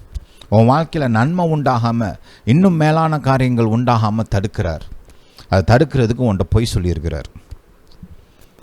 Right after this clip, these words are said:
அப்ப பாருங்க, இதை ஏவாள் வந்து நம்புறா.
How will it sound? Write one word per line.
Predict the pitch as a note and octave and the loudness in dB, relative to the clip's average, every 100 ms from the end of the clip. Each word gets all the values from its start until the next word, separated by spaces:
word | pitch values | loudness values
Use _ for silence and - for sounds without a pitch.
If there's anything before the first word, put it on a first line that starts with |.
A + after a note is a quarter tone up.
| _ - - - A#2 F#2+ - - - - _ _ _ - _ _ _ _ _ - - - - - _ _ _ _ _ _ _ _ - _ - | _ -14 -12 -6 -4 -4 -2 -4 -2 -10 _ _ _ -20 _ _ _ _ _ -20 -20 -20 -20 -20 _ _ _ _ _ _ _ _ -20 _ -8
அப்ப | C#3+ D#3 | 0 2
பாருங்க, | G3+ A#3 D#3+ A2 C#3 - - - - - - - _ _ - - | 4 4 4 4 2 -4 -14 -16 -16 -16 -16 -20 _ _ -20 -8
இதை | D#3+ D#3+ E3+ A3 | 2 6 6 4
ஏவாள் | B3 C4 G#3+ | 2 2 2
வந்து | E3 E3+ D#3+ | 2 2 2
நம்புறா. | C3+ D3 F#3+ F3+ A2 | 2 2 0 -2 -4